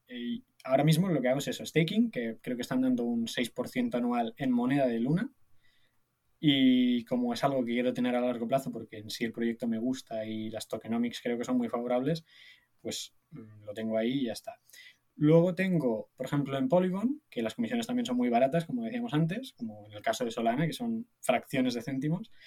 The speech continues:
Eh, pues ahí sí que hago mucho más movimiento y, y, por ejemplo, hago más, eh, yield farming,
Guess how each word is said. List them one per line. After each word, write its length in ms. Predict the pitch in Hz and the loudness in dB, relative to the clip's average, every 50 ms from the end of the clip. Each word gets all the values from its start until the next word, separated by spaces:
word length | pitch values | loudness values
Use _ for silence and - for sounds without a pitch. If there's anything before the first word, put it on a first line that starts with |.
| - - - - - _ _ _ _ | -20 -20 -20 -20 -20 _ _ _ _
Eh, 420 | - 139 131 131 127 127 127 123 117 - | 0 4 6 6 6 6 4 2 0 -4
pues 160 | 120 117 - | -2 0 0
ahí 100 | 127 131 | 2 2
sí 140 | 131 170 160 | 2 2 4
que 80 | 160 | 4
hago 140 | 156 156 160 | 4 4 4
mucho 220 | 156 147 - - 151 | 2 2 2 4 4
más 140 | 147 139 | 4 4
movimiento 720 | 131 143 135 127 123 131 170 185 170 160 - 156 156 156 | 2 2 2 2 2 4 2 2 2 0 0 0 0 2
y, 680 | 156 143 127 123 117 117 113 117 113 113 113 120 127 117 | 0 0 0 2 2 2 2 2 2 0 -2 -4 -6 -8
y, 40 | |
por 140 | 110 - - | -8 -10 -8
ejemplo, 240 | - 123 117 123 123 | -6 -4 -2 0 0
hago 140 | 123 123 123 | 0 0 0
más, 520 | 120 120 117 113 - - - - - - _ - 120 | -2 -2 -2 -4 -6 -8 -10 -10 -12 -14 _ -12 -10
eh, 220 | 113 110 110 110 | -8 -6 -6 -4
yield 200 | 113 120 117 113 | -2 -2 -2 0
farming, 580 | - - 147 151 151 139 143 143 139 139 143 | 0 0 0 2 0 0 0 0 0 0 0